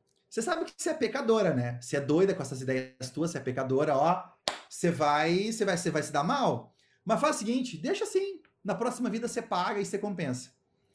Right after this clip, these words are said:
A Alana não ia se animar a querer fazer aquilo, por quê? Porque eu tenho uma infinidade de vidas.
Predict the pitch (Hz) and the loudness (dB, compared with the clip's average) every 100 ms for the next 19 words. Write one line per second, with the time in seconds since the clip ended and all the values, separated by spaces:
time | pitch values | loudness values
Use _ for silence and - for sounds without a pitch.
0 | - 220 214 294 277 302 440 277 240 196 | -2 4 6 6 6 6 6 4 4 4
1 | 180 151 - 120 143 127 127 123 120 151 | 2 2 -2 -4 -4 -4 -4 -4 -2 -4
2 | 185 254 208 135 - _ _ 440 370 320 | -2 0 2 2 -2 _ _ 4 4 2
3 | 330 320 277 233 220 240 214 165 131 - | -2 -2 -2 0 0 0 -2 -2 -4 -6